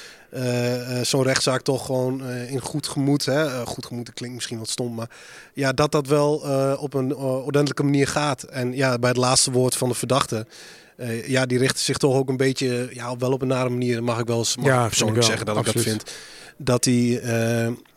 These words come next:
Speaker 1: hij zei, als de nabestaanden dan toch zo graag antwoorden willen op wat er nou precies gebeurd is. Want hij heeft zelf aangeboden om in contact met hen te komen. Nou, dat, dat hebben ze geweigerd. Eh, kijk, als ze dan die vragen hebben, laat ze dan naar de vrienden van André gaan.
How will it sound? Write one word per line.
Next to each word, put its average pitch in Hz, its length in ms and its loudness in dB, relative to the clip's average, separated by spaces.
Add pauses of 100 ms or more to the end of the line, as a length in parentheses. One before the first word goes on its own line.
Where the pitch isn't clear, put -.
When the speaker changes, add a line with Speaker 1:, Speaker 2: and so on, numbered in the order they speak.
(180)
Speaker 1:
hij 127 120 6
zei, 127 260 4
als 139 180 0
de 135 60 4
nabestaanden 127 600 2
dan 120 120 0
toch - 160 -2
zo 127 120 -2
graag 117 280 -2
antwoorden 139 420 2
willen 123 200 4
op 123 140 -2
wat 131 160 4
er 127 80 4
nou 120 140 4
precies - 260 -2
gebeurd 151 400 4
is. 107 280 0 (360)
Want 110 120 -4
hij 117 100 2
heeft 120 100 0
zelf 123 220 2
aangeboden 120 520 0
om 120 80 0
in 113 100 0
contact 131 360 0
met 120 100 -2
hen 113 100 -2
te - 80 -8
komen. 110 240 -2
Nou, 107 160 -2
dat, 104 180 -8
dat 107 140 -4
hebben 104 180 -4
ze 104 80 -4
geweigerd. 117 500 -4 (640)
Eh, 110 460 -2 (220)
kijk, 135 180 0
als 135 120 2
ze 135 80 4
dan 127 120 4
die 123 100 0
vragen 127 320 2
hebben, 131 360 0
laat 131 260 0
ze 131 80 -2
dan 123 100 0
naar 120 120 2
de 113 80 -4
vrienden 131 280 2
van 117 120 0
André 123 300 2
gaan. 107 300 -4